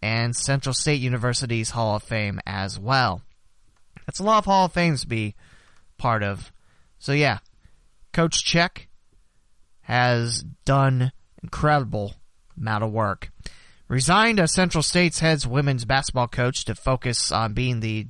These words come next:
director of athletics back in two thousand one. Brought back football for Central State. Also added men's and women's tennis and volleyball.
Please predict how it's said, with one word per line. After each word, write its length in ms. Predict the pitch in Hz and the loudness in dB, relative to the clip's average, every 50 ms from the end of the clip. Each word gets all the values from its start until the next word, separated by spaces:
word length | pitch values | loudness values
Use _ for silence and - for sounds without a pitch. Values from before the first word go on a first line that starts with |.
| - _ - | -14 _ -8
director 340 | - 110 123 127 123 - 113 | -4 -2 -2 -2 -2 -4 -6
of 80 | 107 | -2
athletics 600 | 120 120 110 - 101 110 120 113 104 101 - - - | 0 -2 -2 -2 -2 -2 0 0 0 -2 -4 -6 -6
back 280 | 104 110 110 110 - | -6 -6 -6 -6 -6
in 180 | 110 104 104 - - - - - - - - - - | -6 -6 -6 -6 -8 -14 -20 -20 -20 -20 -20 -10 -2
two 140 | - 131 120 | -2 0 0
thousand 420 | - 135 123 117 110 113 107 101 | 2 2 2 2 0 -2 -4 -4
one. 320 | 101 107 107 110 131 165 - - - _ - _ _ _ _ _ - _ _ _ _ _ _ _ _ _ _ _ _ _ - - _ _ _ _ - - | -2 -2 0 0 -2 -4 -6 -10 -20 _ -20 _ _ _ _ _ -20 _ _ _ _ _ _ _ _ _ _ _ _ _ -20 -20 _ _ _ _ -8 -2
Brought 280 | 135 135 135 131 - | 2 2 2 2 2
back 260 | - 139 135 127 - | 2 2 2 2 0
football 460 | - - 151 147 - - 143 131 127 123 | -2 0 0 0 0 2 2 2 2 2
for 160 | - 127 120 | 0 -2 -2
Central 360 | - 143 139 127 - 123 117 | 0 0 -2 -2 -2 -4 -4
State. 500 | - - - 143 147 156 - - - - - - - - - | -4 0 0 2 2 2 0 -2 -8 -10 -10 -18 -20 -14 -8
Also 320 | - 113 120 - 120 113 | -6 -4 -4 -2 0 0
added 340 | 117 117 113 110 107 104 98 | 2 2 2 0 -2 -4 -2
men's 400 | 110 131 143 147 143 139 131 131 | -2 0 2 2 2 0 0 0
and 140 | 131 123 123 | 0 0 0
women's 320 | 131 123 120 113 - - | 0 0 0 -2 -2 -2
tennis 540 | - 139 135 127 131 143 156 - - - - - - _ - | -2 0 0 0 0 0 -2 -2 -4 -6 -8 -12 -20 _ -12
and 240 | - 101 107 110 107 | -8 -6 -6 -6 -4
volleyball. 680 | 104 127 127 131 127 123 117 107 104 113 113 113 151 | -4 -4 -2 0 2 2 2 0 0 2 2 2 0